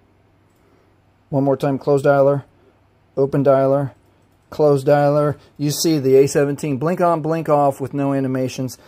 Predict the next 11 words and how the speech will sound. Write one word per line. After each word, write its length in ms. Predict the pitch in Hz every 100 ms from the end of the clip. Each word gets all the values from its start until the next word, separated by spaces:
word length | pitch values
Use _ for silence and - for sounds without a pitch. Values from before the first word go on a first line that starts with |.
| - _ -
and 160 | 131
the 100 | 131
S 120 | 156
twenty-five 760 | - 170 147 160 143 139 123 - 151
animates, 640 | 156 156 151 151 - - _ _ _ _
animates. 460 | 156 151 139 110 95
Let's 140 | 117
do 160 | 147 151
another 240 | 147 135
one. 260 | 107 95 110 - _ _ _ _ -
Camera, 440 | 131 123 151